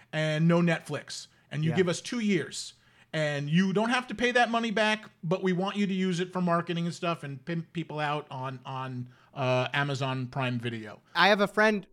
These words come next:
Speaker 2: who works in distribution, and at that time, I believe they were just making blanket offers for, like,
Speaker 1: Yes.
Speaker 2: ninety grand or eighty grand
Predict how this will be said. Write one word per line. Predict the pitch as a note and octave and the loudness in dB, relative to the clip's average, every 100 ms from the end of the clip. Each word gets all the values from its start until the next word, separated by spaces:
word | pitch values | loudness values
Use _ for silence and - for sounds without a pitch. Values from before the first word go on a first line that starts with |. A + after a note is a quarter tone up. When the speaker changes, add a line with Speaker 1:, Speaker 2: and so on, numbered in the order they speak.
| D#3 | 0
Speaker 2:
who | F3+ | 4
works | E3+ F3+ F#3 | 6 4 2
in | E3+ | -2
distribution, | E3 - C#3+ E3+ G3 - F3 C#3 - | -2 -2 -2 0 0 -2 -2 -4 -6
and | D3+ | 0
at | E3 F#3 | 2 4
that | F#3+ E3+ | 2 0
time, | - F#3+ G3 | 2 2 4
I | E3+ | 2
believe | D3 D#3 F3 A3 | 0 -2 -2 0
they | G#3+ | 2
were | E3+ | 2
just | D3+ E3+ | -2 -4
making | F3+ E3+ E3+ D3+ C#3+ - _ _ | -2 -2 -2 -4 -4 -12 _ _
blanket | D3 E3 F3+ F#3+ C#3+ | 0 2 2 0 4
offers | D3+ E3+ F#3 D#3+ D3 - | 4 4 2 0 -2 -8
for, | - D3+ | -2 2
like, | D3+ | 6
Speaker 1:
Yes. | G3 - C3+ | 6 6 2
Speaker 2:
ninety | D3+ G3+ A#3 G3 | 4 6 6 4
grand | D3 D#3+ C#3 B2 A#2 - | 4 2 2 -2 -8 -6
or | D3 D3 F#3 | -4 -2 2
eighty | A3 A#3 F3 | 2 2 2
grand | D#3+ D3 C3+ B2 A#2+ | 2 0 0 -4 -10